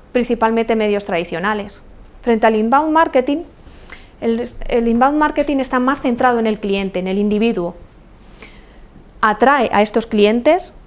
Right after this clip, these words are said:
es su medio, eh, su medio de captarles y su medio de captar su atención, y utiliza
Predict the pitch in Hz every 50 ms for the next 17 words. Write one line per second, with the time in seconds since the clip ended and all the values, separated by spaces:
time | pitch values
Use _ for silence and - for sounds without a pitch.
0 | - - - - 220 - - 220 208 214 220 214 214 202 190 190 - - - -
1 | - - - 220 208 202 196 196 196 196 190 202 196 196 196 202 - - - -
2 | - - - - - 233 214 214 220 214 220 214 202 - 208 202 - - 233 240
3 | 247 269 277 302 294 - 220 - 202 196 202 208 208 208 202 196 - 202 196 -
4 | 208 - - 202 190 - 190 190 - 226 220 233 262 311 - - - - - -
5 | - - 233 226 233 226 220 240 247 - 302 311